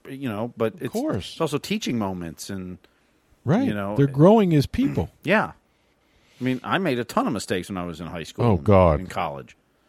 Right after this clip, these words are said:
Speaker 2: I
Speaker 1: I mean,
Speaker 2: know you
Speaker 1: you know,
Speaker 2: did.
Speaker 1: not sports,
Speaker 2: <laughs>
Speaker 1: but
Speaker 2: I know you did.
Speaker 1: <laughs> No, thanks.
Speaker 2: No, I know. I know what I did.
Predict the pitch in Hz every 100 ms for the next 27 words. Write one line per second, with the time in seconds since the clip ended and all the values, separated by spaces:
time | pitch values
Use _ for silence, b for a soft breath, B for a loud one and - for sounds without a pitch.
0 | - 135 120 117 110 92 117 85 120 107
1 | - 147 202 113 - - 95 98 - -
2 | 277 605 587 - _ b b 135 147 -
3 | 175 139 113 - 78 - - - - 269
4 | - 135 127 101 98 92 95 101 101 107
5 | 120 117 101 107 101 90